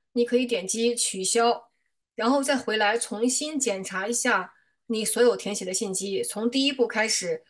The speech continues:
一步一步检查你填写的信-，信息是否准确。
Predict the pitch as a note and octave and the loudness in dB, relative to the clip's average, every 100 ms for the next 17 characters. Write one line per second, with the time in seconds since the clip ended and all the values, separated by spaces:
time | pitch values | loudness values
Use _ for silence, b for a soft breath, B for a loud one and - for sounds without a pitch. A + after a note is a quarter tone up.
0 | b b - A3 B3 C#4 B3 A#3+ G#3+ - | b b -4 -2 0 2 0 0 -6 -4
1 | F3+ F3+ G3 G#3 F#3 F#3+ A3 G3+ F#3 A#3 | -4 -4 -6 -6 -4 -2 0 0 2 2
2 | G#3+ B3 A3 A#3+ A#3+ B3+ A3+ A#3 G#3+ D#3 | 2 2 2 2 2 2 2 2 2 0
3 | - G#3+ - | 0 -2 -4